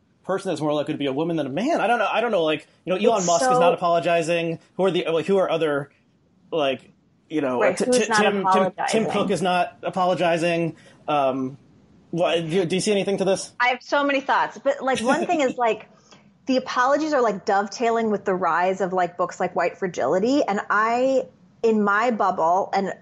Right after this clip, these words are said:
Speaker 2: I, admittedly, I think my bubble is more women than men, but I see white women picking up White Fragility and white women issuing these apologies, that it's this kind of self-help, this self-improvement thing that I'm gonna work on myself. I don't know. Are,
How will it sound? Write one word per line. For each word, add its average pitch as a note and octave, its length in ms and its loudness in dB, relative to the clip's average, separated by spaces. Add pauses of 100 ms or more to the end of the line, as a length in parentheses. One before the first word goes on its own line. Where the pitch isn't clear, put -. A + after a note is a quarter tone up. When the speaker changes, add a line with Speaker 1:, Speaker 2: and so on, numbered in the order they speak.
Speaker 2:
I, - 180 0
admittedly, G3+ 520 2
I F#3+ 60 0
think G3 200 -2
my G3+ 120 -2
bubble F#3 320 0
is F3 140 -2
more F3+ 180 0
women F3 280 0
than E3+ 140 0
men, F#3 340 -2 (800)
but A3 260 0
I A3+ 120 2
see A#3+ 240 -4
white G#3 360 0
women E3+ 540 -4 (420)
picking A3+ 320 0
up F#3+ 120 -4
White F#3+ 220 0
Fragility F3 440 2
and G3 180 0
white G#3 220 2
women F3+ 360 0
issuing F3 320 0
these E3 180 0
apologies, E3 560 0
that F3+ 140 0
it's F#3 140 -2
this G3+ 180 0
kind A3+ 320 0
of F#3+ 160 2
self-help, G3+ 680 -2
this F3+ 160 0
self-improvement F3+ 920 0
thing D#3+ 120 0
that F3 160 0
I'm F3+ 140 0
gonna F#3+ 160 2
work F3+ 240 2
on E3+ 120 -2
myself. E3 440 -2
I G#3 80 -2
don't C4 160 2
know. B3 80 2
Are, G3+ 320 0